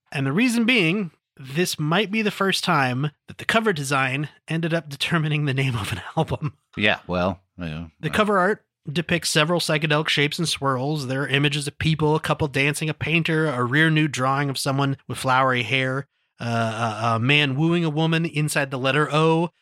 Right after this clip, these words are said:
Speaker 1: a man wearing a top hat inside the other letter O, a Roman soldier maybe,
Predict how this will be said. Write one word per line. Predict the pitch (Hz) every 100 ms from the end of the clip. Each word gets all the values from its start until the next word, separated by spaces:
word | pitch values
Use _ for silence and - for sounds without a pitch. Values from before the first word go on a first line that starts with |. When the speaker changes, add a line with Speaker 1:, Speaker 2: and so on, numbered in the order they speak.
| -
Speaker 1:
a | 123
man | 143 147
wearing | 147 131
a |
top | - 175 165
hat | 147 160
inside | 151 147 156 139
the | 123
other | 135 165
letter | 156 151 151
O, | 139 143 147 - _ -
a | 120
Roman | 110 117 135 165 202 214
soldier | 208 208 208 226 247 240
maybe, | 233 233 240 240